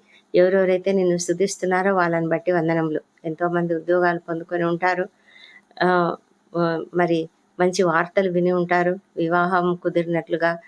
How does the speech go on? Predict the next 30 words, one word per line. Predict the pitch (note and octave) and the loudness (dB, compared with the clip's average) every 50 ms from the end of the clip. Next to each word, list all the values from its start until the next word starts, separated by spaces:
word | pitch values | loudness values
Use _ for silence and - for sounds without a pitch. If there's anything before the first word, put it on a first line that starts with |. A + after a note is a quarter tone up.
| - - - _ _ - | -20 -20 -20 _ _ -2
కన్సీవ్ | G3 F3+ F3+ F3 F3+ - F#3 F3+ | 2 2 2 2 2 0 2 2
అయినట్లుగా. | F3+ F3 F3 E3+ E3 D#3+ - E3+ D#3+ E3+ E3+ E3+ F3 - _ _ | 4 2 2 0 -2 -2 -4 -2 -2 -2 -2 -2 -6 -12 _ _
తండ్రి, | F#3 F#3 F#3+ F#3+ G3 F#3+ F#3+ _ _ _ _ _ - F3+ | -2 0 0 0 0 -2 -4 _ _ _ _ _ -4 -2
అనేక | F3+ F#3 F#3 F3+ F3+ F#3 | 0 2 0 0 0 0
మంది | F3 F3 E3+ E3+ E3 E3 - _ _ | 0 0 0 0 0 -2 -4 _ _
వార్తలు | E3+ E3 E3 E3+ E3 - F3 E3+ E3 | -4 -4 -4 -4 -4 -4 -4 -2 -2
విని | E3 D#3+ D#3+ D#3+ | -2 -2 -2 -4
సంతోషిస్తుంటుండగా | D#3+ - D#3 D3 D3+ F3 F3 F3 - E3+ - - - - D#3+ D#3+ F3 E3+ D#3+ E3+ E3+ F#3+ - - _ _ _ _ _ _ _ _ - | -4 -6 -6 -6 -6 -8 -6 -6 -6 -6 -6 -8 -8 -8 -10 -8 -8 -4 -4 -2 -2 -2 -2 -4 _ _ _ _ _ _ _ _ -2
వాళ్ళని | F3+ F3+ E3+ E3+ E3 | 0 0 2 0 -2
బట్టి | D#3+ E3 - - - | -2 -4 -6 -6 -10
కూడా | - E3+ F3+ G#3+ | -8 -4 -2 0
నీకు | A#3+ A3 F3+ - - | 0 0 -2 -2 -2
వేలాది | F3+ F3 F3 E3 E3+ E3 | 0 0 2 0 0 -2
వేల | D#3+ D#3 D3+ D#3 | -2 -4 -4 -4
స్తోత్రములు | D#3+ - - E3+ E3 D#3+ - D#3+ D3+ D3+ E3 G3 | -6 -6 -6 -8 -8 -8 -8 -10 -8 -4 -4 -6
చెల్లించుకుంటున్నాము. | G3+ - F#3+ E3+ D#3+ E3 E3 - - E3 D#3 _ _ _ D#3+ D3+ D3+ D3+ D3+ - _ _ _ - - - - _ _ - | -6 -4 -4 -4 -4 -4 -6 -10 -10 -14 -16 _ _ _ -6 -6 -4 -4 -6 -8 _ _ _ -20 -20 -20 -20 _ _ -2
మా | A#3 | -2
ప్రభా, | A3+ - G#3+ G#3 G3 G#3 A3+ | 0 4 2 4 4 4 2
ఈ | A3+ G#3 G3 | 4 2 2
దినము | F3+ G3+ G3 G#3 G#3 G3+ G3+ G3+ G3 | 2 0 0 2 2 2 2 2 2
మీరు | F3+ F3 F3 F3 D#3+ - - _ - | 2 2 2 2 0 -2 -4 _ -8
ఇస్తున్నటువంటి | F3 F3 - - F#3 F#3 F3 F3 - E3 F3 E3+ E3 E3 D#3 D#3 - - - | -8 -6 -4 -2 0 -2 -2 -2 -2 -2 -2 -2 0 -2 -2 -2 -4 -6 -8
ఒక | F3 F3 | -4 -4
చక్కటి | F3 E3 - F3 F3 F3 F#3 F3+ F3+ F3 | -4 -2 -2 -4 -2 -2 -4 -2 0 0
వాగ్దానము, | E3+ D#3+ D#3+ D#3 - - E3+ E3+ E3 D#3 D#3+ D3+ - _ _ _ _ _ _ _ _ _ _ _ | 2 2 0 -2 -2 -2 0 0 0 0 -2 -4 -4 _ _ _ _ _ _ _ _ _ _ _
"నేను | G3 G#3+ G#3+ G#3 G3+ | 2 2 4 2 2
కృంగి | G#3 A3+ A3+ G#3+ A#3+ A#3+ B3+ B3 A#3 | 2 2 4 4 4 4 4 4 4
ఉండగా | G#3+ G3+ G3 F3+ E3 F3+ D#3+ - - - | 4 4 2 2 4 2 2 0 -2 -2
ఆయన | F3+ F3+ F3+ F3+ F3+ | 0 2 2 2 2
నన్ను | F3 E3+ E3 E3 D#3+ D3+ - | 2 2 2 0 0 0 -2